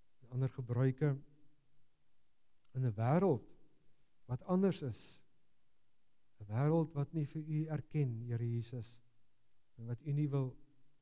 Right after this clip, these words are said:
wil volg nie. Ons kom na U toe. Dankie dat U elkeen van ons ken en weet wat dit is wat ons dra, wat die lewe swaar maak. Dankie dat ons daarmee na U toe kan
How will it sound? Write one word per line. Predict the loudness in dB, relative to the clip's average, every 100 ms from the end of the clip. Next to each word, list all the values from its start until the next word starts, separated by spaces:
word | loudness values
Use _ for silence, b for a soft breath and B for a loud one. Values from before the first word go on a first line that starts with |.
| -20 -20 -20 -20 -20 -8
wil | -4 -2 -4 -12 -20 -20 -4
volg | 2 2 0
nie. | -8 -10 -14 -20 -20 -20 -20 -20 -20 -20 -20 -20 -20 -6
Ons | -6 -4
kom | 2 4
na | 4
U | 4
toe. | 2 0 -2 -16 -20 -20 -20 -20 -20 -20 -20 -20 -20 -20 -6
Dankie | -2 0 2
dat | 2
U | 2
elkeen | 4 4 4
van | -2 -4
ons | -2
ken | 0 2
en | 2
weet | 2 0 0
wat | 0
dit | 0 -2 -4
is | -2
wat | -4
ons | -4 -6
dra, | -2 0 2 0 -6 -18 -20 -20 _ -20 -12
wat | -6
die | -2
lewe | 0 0
swaar | -2 -2 0 -2
maak. | -6 -10 -18 -20 -20 -20 -20 _ -20 -20 -20 _ -20 -20 -20 -20 -20 -10 -6
Dankie | 0 2
dat | 2 2
ons |
daarmee | 2 4 6
na | 6
U | 4 0
toe | -4
kan | -2